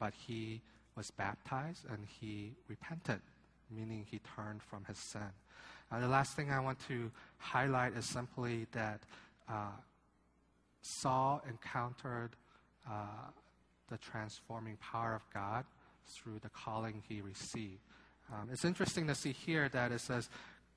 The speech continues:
uh, "He is God's chosen instrument to carry the name of Jesus, uh, to the Gentiles and to Israel," basically to everyone,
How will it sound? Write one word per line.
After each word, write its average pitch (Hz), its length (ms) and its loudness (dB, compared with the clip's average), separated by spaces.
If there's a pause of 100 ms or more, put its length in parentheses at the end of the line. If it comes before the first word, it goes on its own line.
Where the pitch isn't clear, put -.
(180)
uh, 117 240 4
"He 160 240 2
is 143 140 2
God's 135 280 8
chosen 151 600 -2
instrument 120 500 -2
to - 80 -8
carry 127 320 0
the 120 120 -2
name 117 400 -2 (500)
of 110 260 4 (160)
Jesus, 113 640 -4 (440)
uh, 104 180 -6
to 113 60 -6
the 107 100 -2
Gentiles 110 640 0 (120)
and 101 180 -8
to - 680 -10
Israel," 110 280 -4
basically 147 440 0
to 120 240 -4
everyone, 107 440 -2